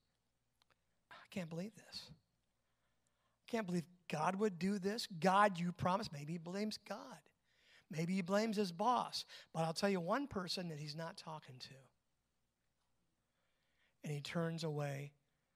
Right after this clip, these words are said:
from God. So he goes out into the desert. You can turn towards the people. And his heart is in a bad place.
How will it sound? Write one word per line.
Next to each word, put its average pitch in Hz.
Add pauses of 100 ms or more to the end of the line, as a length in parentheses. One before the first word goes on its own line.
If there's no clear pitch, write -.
(300)
from 143
God. 139
So 180 (200)
he 214
goes 269
out 269
into 208
the 180
desert. 151 (400)
You 247
can 196
turn 160
towards 147
the 135
people. 143 (1200)
And 185
his 185
heart 247 (120)
is 175 (580)
in 185
a 180
bad 185
place. -